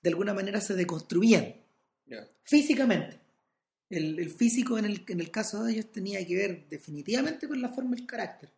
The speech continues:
Speaker 2: Ya.
Speaker 1: Eh, a medida que han pasado los años, mientras más, mientras uno más piensa en las películas de Almodóvar, fíjate que esa, esa se queda, no sé si se queda como entre las mejores, pero por lo menos sí se queda como una de las más centrales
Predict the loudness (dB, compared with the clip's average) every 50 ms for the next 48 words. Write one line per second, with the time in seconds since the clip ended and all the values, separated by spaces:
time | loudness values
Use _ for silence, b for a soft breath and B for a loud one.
0 | _ _ -20 -20 -20 _ _ _ _ _ _ _ _ _ _ _ _ _ -8 -4
1 | 0 2 2 4 2 2 2 2 2 0 0 -2 -6 -8 -14 _ _ _ _ _
2 | _ _ _ _ _ _ -10 -6 -2 -2 0 0 0 0 0 -2 -4 -6 -8 -6
3 | -4 -2 -2 -2 -2 -2 -4 -4 -4 -4 -4 -4 -4 -4 -6 -8 -14 -18 -16 -12
4 | -10 -10 -8 -8 -8 -8 -8 -6 -6 -6 -4 -4 -4 -4 -6 -8 -10 -6 -6 -6
5 | -6 -4 -6 -8 -8 -8 -10 -10 -10 -8 -6 -6 -6 -6 -6 -8 -8 -8 -8 -6
6 | -6 -8 -8 B B B B B B -6 -6 -6 -6 -6 -6 -6 -6 -6 -6 -6
7 | -6 -6 -6 -8 -8 -10 -10 -12 -14 -14 -14 -10 -8 -8 -6 -6 -6 -8 -10 -10
8 | -10 -10 -10 -12 -12 _ _ _ _ _ _ _ _ _ _ _ _ _ _ _
9 | _ _ _ _ _ _ _ _ _ _ _ -8 -4 -2 -2 0 4 4 6 6
10 | 6 4 4 4 4 4 4 4 2 0 0 0 0 0 0 0 0 -2 -6 -6
11 | -2 -2 0 0 0 -4 -6 -6 -6 -6 -4 -4 -4 -2 -4 -4 -6 -6 -8 -8
12 | -6 -6 -4 -2 -2 -2 -2 -2 -2 -2 -4 -4 -6 -6 -6 -8 -8 -8 -10 -20
13 | -20 _ -6 -6 -4 -4 -6 -8